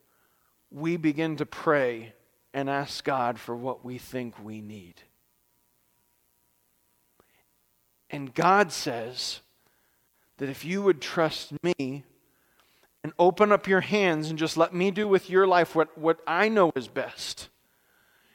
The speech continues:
I'm not saying it's gonna be easy. I'm not saying it's gonna rain lollipops and Skittles every single day. But if you would trust me enough, I would take you through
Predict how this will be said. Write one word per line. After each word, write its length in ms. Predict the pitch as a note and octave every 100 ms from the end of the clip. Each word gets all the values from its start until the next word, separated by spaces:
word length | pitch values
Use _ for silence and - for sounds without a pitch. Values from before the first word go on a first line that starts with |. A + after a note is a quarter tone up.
| _ _
I'm 140 | F3 F3+
not 200 | G3+ A3
saying 240 | B3+ C4
it's 140 | B3+ -
gonna 200 | B3 B3+
be 160 | A#3+
easy. 680 | B3+ A#3 D4 G#3 D3 F#3 G3+ _ _ _ _ _ _ _ _ _ _ _
I'm 120 | - F#3+
not 200 | A3 A#3
saying 260 | A#3+ A#3+
it's 140 | A3 -
gonna 300 | G#3+ G#3 G3+
rain 400 | F3+ G3+ G#3+ F#3+
lollipops 760 | F#3+ G3+ G3 G3+ G3 - -
and 180 | F#3 E3+
Skittles 560 | - G#3+ F#3+ E3+ D#3+
every 260 | - D#3 E3+
single 300 | - G3 G3+
day. 380 | F#3+ E3+ F#3+ G#3 _ _ _ _ _ _ _ _ _ _ _ _ _ _ _ _ _ _
But 120 | - F#3
if 180 | D#3+
you 160 | F#3 B3
would 160 | C#4 F3+
trust 520 | - B3+ B3+ - -
me 160 | A3+
enough, 640 | E3+ C3+ A#2+ - - - - _ _ _ _ _ _ _ _ _ _ _ _ -
I 140 | F3+
would 280 | A#3 B3 F3+
take 380 | - A3+ A#3 -
you 140 | G#3
through 760 | F3 - - A#3+ A#3 E3+ E3+